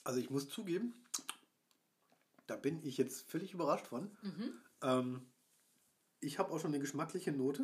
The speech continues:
Speaker 2: Mhm. Ich hab auch eine geschmackliche Note, allerdings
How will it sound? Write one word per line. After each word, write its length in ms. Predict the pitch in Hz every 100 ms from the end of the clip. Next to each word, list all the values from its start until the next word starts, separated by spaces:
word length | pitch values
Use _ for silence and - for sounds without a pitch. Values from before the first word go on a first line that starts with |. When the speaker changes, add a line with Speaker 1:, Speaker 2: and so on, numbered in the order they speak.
| 277 -
Speaker 2:
Mhm. 380 | 170 240 - - _ _ _ - - _ _ _ _ _ -
Ich 240 | 196 -
hab 160 | 214 -
auch 160 | 285 302
eine 120 | 302
geschmackliche 680 | 294 - 294 - 285 - 240
Note, 360 | 254 302 339 339 339
allerdings 680 | 196 202 220 233 - -